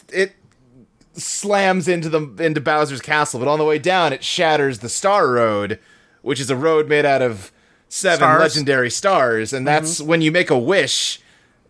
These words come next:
Speaker 1: it turns into a shooting star that lands up there, and the angelic creatures, you know, tend to your wish and grant it if it's a good wish.
Speaker 2: Okay.
Speaker 1: Uh, but now that he's destroyed the Star Road, no one's wishes can ever come true again.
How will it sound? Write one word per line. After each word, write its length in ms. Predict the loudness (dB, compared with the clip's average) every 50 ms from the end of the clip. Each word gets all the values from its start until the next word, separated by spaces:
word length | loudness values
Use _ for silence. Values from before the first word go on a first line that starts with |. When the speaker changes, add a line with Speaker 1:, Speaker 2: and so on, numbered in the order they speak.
| _ _
Speaker 1:
it 240 | -2 0 0 0 -2
turns 260 | -2 0 0 0 0
into 160 | 0 2 2
a 60 | 2 2
shooting 380 | 0 0 2 2 2 0 0
star 260 | -2 0 2 2 2
that 140 | 0 0 0
lands 320 | 0 0 2 2 0 0 0
up 160 | -2 0 0
there, 280 | 0 2 2 2 2
and 200 | 2 0 -2 -2
the 280 | 0 0 0 0 -2 -4 -8 _ -8
angelic 480 | -8 -6 -2 0 0 0 0 -2 -6
creatures, 680 | -6 -4 -2 -2 -2 -2 -4 -4 -4 -4 -6 -8 -10 -12 _ _ _ _ _ _ _ _ _ _
you 100 | -6 -4
know, 180 | -2 -2 -2 -4 -6 -10 _
tend 300 | -2 -2 0 0 0 -2
to 80 | -2
your 160 | -2 0 0 0
wish 320 | 2 0 0 0 -2 -6
and 160 | -8 -10 -8
grant 380 | -4 -2 0 0 0 -2 -4 -6
it 120 | -6 -6
if 120 | -6 -8 -8
it's 100 | -10 -10
a 40 | -4
good 260 | 0 2 2 2 0
wish. 500 | -6 -12 -12 -12 -12 -14 -14 -14 -16 -20 _ _ -20 -20 -20 _ _ _ _ _ _ _ _ _ _ _ _ _ _ _ _ _ _ _ _ _ _ _ _ _ _ -20 -20 _ _ _ _ -10
Speaker 2:
Okay. 340 | -6 -4 -4 -2 0 0 -2
Speaker 1:
Uh, 40 | -2 -4 _
but 200 | -4 -2 -2 0
now 160 | 0 0 0 2
that 140 | 0 0
he's 220 | 0 -4 -6 -6 -8
destroyed 380 | -8 -8 -4 0 0 0 0
the 60 | -2 -4
Star 220 | -2 -2 0 0
Road, 240 | 0 0 -2 -2 -2 0
no 140 | 0 0 0
one's 200 | 0 -2 -4 -4
wishes 320 | -4 -4 -4 -4 -8 -8
can 140 | -6 -2 0
ever 200 | 0 0 0 -2
come 180 | -4 -6 -8 -8
true 220 | -8 -8 -6 -6
again. 480 | -4 -4 -2 -2 -2 -4 -6 -12 -16